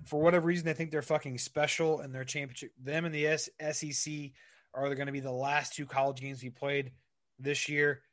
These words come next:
um, before the tournament. Their championship game's on Sunday, March fourteenth. So, big tournament, big, big, big tournament. Um,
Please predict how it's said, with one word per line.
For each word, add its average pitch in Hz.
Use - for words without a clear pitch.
um, 123
before 131
the 131
tournament. 143
Their 139
championship 135
game's 135
on 123
Sunday, 135
March 127
fourteenth. 135
So, 165
big 165
tournament, 147
big, 180
big, 139
big 123
tournament. 120
Um, 117